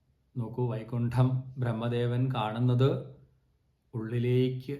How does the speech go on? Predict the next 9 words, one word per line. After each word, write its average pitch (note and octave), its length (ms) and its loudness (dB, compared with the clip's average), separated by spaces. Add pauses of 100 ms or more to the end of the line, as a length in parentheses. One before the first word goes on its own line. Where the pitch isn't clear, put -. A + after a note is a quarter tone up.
(180)
നോക്കിയിരിക്കുമ്പോഴാണ്. B2 1300 -2
"തപ, A#2+ 220 -4
തപ, D3 460 -6
തപ" B2+ 440 -2
എന്ന് C#3+ 420 -2
പറയുന്നത് C#3+ 380 2
കേട്ടിട്ട് C3+ 340 2
തപസ് A#2+ 480 -4
ചെയ്യാണ്. C3+ 520 0